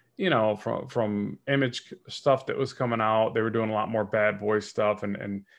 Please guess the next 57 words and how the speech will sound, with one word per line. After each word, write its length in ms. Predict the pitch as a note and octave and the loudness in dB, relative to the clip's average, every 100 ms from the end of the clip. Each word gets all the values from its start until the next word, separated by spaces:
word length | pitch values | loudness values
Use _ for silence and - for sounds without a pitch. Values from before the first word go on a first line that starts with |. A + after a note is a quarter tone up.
| _ - | _ -18
villains 480 | G#2+ A#2 A2+ A2 G#2 | -2 2 4 2 0
that 100 | G#2 | -2
were, 240 | G#2+ G#2 A2+ | 0 0 0
you 100 | A2 | 0
know, 80 | |
I 100 | G2+ | 0
don't 120 | A#2+ C3 | 2 0
know 60 | |
if 100 | C#3 | 0
that's 180 | D3+ - | -2 -2
a 80 | A#2 | 0
hero 240 | C3+ D#3+ | 2 4
or 140 | D#3 B2+ | 4 2
a 60 | |
villain, 480 | G#2+ D3 C#3+ C#3+ C#3 | 2 2 2 0 0
you 80 | C3+ | 0
know, 200 | C3+ C3+ | 0 0
anti-villain, 580 | A#2+ B2 C3 B2 B2 A#2 | -2 -2 0 0 0 0
all 200 | A#2+ B2 | 2 4
that. 300 | B2+ B2+ - - _ _ _ - | 4 2 -2 -16 _ _ _ -4
And 180 | B2+ B2 | 0 2
then, 200 | A#2 A2+ | 2 2
uh, 200 | G#2 G#2+ | 2 0
I 40 | |
was 100 | G#2+ | -4
like, 140 | A2 C#3+ | -10 -8
"Yeah, 220 | D3 E3 | -6 -4
that's 200 | E3+ E3+ | -4 -4
what 100 | E3+ | -4
I 40 | |
want 200 | D3+ D3 | -2 -2
my 140 | D3 D#3+ | -2 -6
character 440 | - C#3 A#2 - | -2 -2 -2 -2
to 80 | G#2+ | -4
be." 260 | G#2 A2 G#2 _ _ - | -2 -6 -6 _ _ -8
I 60 | |
waited 440 | A2+ B2+ F#3 F#3+ D3+ | -4 0 2 0 -2
so 200 | - A2+ | 0 2
long 480 | G#2+ G#2 G#2+ B2+ B2+ _ _ _ - | 2 2 0 -2 -8 _ _ _ -2
that, 300 | A#2+ A2+ - - | 2 2 -2 -6
you 140 | D3+ | -2
know, 80 | A2+ | 0
I 20 | |
worry 240 | A#2 C#3+ | 2 4
about 280 | C3+ B2+ A#2+ | 4 4 2
that 240 | B2+ A2+ - | 0 -2 -4
too, 220 | D#3 D#3 | -4 0
that 140 | A2 | 0
it 80 | G#2+ | 0
was 120 | A#2 | -2
a 60 | A#2 | 0
lot 200 | B2+ B2 | 0 0
more 220 | A#2 B2+ | 0 0
interesting 460 | D#3 - - A2+ G2+ | -2 -6 -10 -6 0
back 320 | A2+ G#2 - | 0 0 -2
then, 280 | A#2+ A2 G2+ | -4 -4 -4
but 220 | A2+ | -6